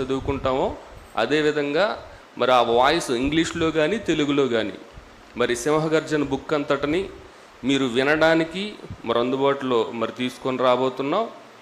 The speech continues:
కావున మరి చదువు లేని వారు, "మేము చదువుకోలేమని" బాధపడుతున్న వారు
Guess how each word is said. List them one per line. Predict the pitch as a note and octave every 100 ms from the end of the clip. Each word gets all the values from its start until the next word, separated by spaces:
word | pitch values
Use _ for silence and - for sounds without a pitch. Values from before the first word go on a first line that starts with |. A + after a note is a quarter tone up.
| - - -
కావున | B2+ C#3 D3+ G3+ - - -
మరి | A#2+
చదువు | A#2 C#3 D3+ E3
లేని | E3 D#3+ D#3+
వారు, | D3 B2+ G2 F#2
"మేము | A#2+ B2+
చదువుకోలేమని" | C3 B2+ C#3+ C#3+ C#3+ C#3 C#3 C#3 C#3
బాధపడుతున్న | A#2+ A#2 B2 B2+ B2+ - A#2+
వారు | A#2 A2+ D3